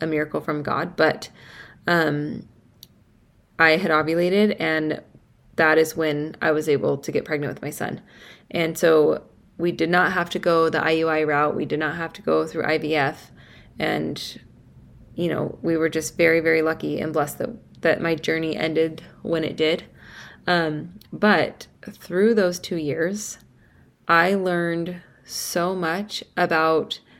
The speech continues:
how the female body works. I learned so much about what it actually takes to conceive a child and how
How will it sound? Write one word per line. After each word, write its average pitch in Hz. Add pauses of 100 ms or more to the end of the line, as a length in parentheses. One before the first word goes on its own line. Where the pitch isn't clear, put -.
(260)
how 180
the 185
female 180
body 165
works. 160 (520)
I 180
learned 180
so 185
much 175
about 165
what 170
it -
actually 196
takes 202 (680)
to 175
conceive 180
a 180
child 175
and 170
how 185